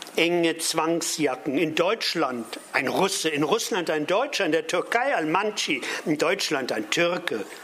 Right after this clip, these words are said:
In der zweiten, in zwei Welten leben.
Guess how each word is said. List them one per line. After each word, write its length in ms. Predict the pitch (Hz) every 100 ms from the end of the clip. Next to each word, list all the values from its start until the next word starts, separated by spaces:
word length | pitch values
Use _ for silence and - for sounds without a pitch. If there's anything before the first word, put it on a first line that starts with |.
| - - -
In 60 |
der 120 | 156
zweiten, 600 | 160 196 220 233 180 123 - - - - - - - - - - - - - - - - -
in 120 | 147
zwei 540 | - 120 131 151 143
Welten 420 | 143 151 170 - 147
leben. 520 | 135 131 127 110